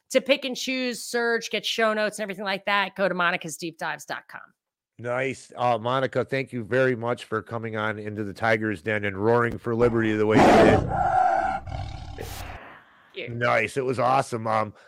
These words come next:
Speaker 2: I am Angry Tiger. You can find me on all T N P platforms. You can find me on Rumble. You can find me on YouTube. It's called The Angry Tiger's Den. Um, and where else can you find me? On Substack, Angry Tiger's newsletter.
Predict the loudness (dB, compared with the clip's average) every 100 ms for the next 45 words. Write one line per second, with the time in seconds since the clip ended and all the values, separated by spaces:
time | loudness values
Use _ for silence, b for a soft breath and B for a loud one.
0 | b 2 4 4 2 2 2 2 4 4
1 | 4 0 -4 B B B 0 2 0 2
2 | 2 4 4 4 4 2 2 -2 -2 -2
3 | -4 0 2 2 0 2 2 0 -2 -2
4 | -2 -6 -2 0 0 -2 -2 -2 0 0
5 | 0 4 2 6 6 6 4 0 -2 0
6 | 0 0 0 0 -2 -4 0 0 0 -2
7 | -2 0 -4 -4 -2 -2 2 2 2 0
8 | 0 2 2 0 -6 _ _ _ -4 2
9 | 4 6 6 4 2 2 2 2 2 4
10 | 4 4 0 -8 -6 -2 0 0 -2 -2
11 | -2 2 2 2 2 0 0 -2 0 0
12 | 2 2 2 0 -2 -4 -2 0 4 4
13 | 2